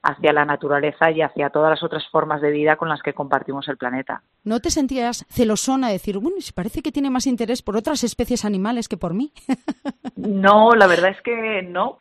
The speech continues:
Speaker 1: porque entendía muy bien, ¿no? Y además lo consideraba como enormemente afortunado de poder viajar por el mundo y con esa misma pasión con la que impregnaba sus programas,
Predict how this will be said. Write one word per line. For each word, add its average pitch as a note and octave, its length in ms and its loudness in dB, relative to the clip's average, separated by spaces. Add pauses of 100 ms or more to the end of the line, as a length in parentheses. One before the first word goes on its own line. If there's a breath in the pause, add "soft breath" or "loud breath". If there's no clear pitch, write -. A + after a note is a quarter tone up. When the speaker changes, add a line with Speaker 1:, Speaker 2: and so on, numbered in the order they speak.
Speaker 1:
porque E3 240 0
entendía E3 420 0
muy G#3+ 180 -6
bien, G3 320 -2
¿no? F3 160 0
Y A#3 100 0
además D#3+ 280 0
lo D#3+ 300 -6
consideraba D3+ 600 0
como G3+ 260 0
enormemente E3+ 480 -4
afortunado E3 640 -2
de D3 100 -2
poder D3 320 -2
viajar D#3 540 0 (100)
por D#3 160 0
el D3+ 120 -6
mundo D#3+ 600 -2
y D#3+ 160 -8
con D3 180 -8
esa D3 200 -8
misma E3 320 -4
pasión E3+ 680 0
con D#3+ 180 -2
la D#3 120 -2
que D#3+ 80 -6
impregnaba D#3+ 580 0
sus D#3+ 200 -8
programas, E3 540 2